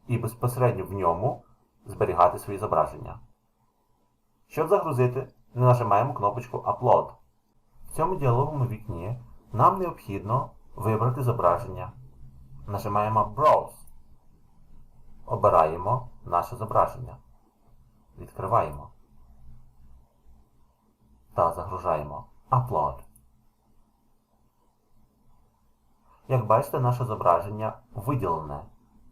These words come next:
Нажимаємо на нього і нажимаємо Insert. Після того, як ви завантажили зображення, воно з'являється в зображенні для вступного тексту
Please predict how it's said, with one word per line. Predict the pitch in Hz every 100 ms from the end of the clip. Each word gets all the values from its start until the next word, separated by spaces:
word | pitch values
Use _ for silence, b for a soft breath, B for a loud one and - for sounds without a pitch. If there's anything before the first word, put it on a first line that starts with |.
| -
Нажимаємо | 107 95 98 87 80
на | 80
нього | 78 78 107 123 - - _ _ _ _ _ -
і | 101
нажимаємо | 90 92 87 85 85
Insert. | - - - 95 76 - _ _ _ _ _ _ _ _ _ _ _ _ -
Після | 123 151
того, | 190 165 151
як | 135 135 143
ви | 110 131
завантажили | 139 117 110 139 160 139
зображення, | 104 90 87 82 104 117
воно | 117 131 202
з'являється | 180 120 143 170 147
в |
зображенні | 120 104 110 185 170
для | 117
вступного | 110 - - 117 139 143 -
тексту | 113 - - -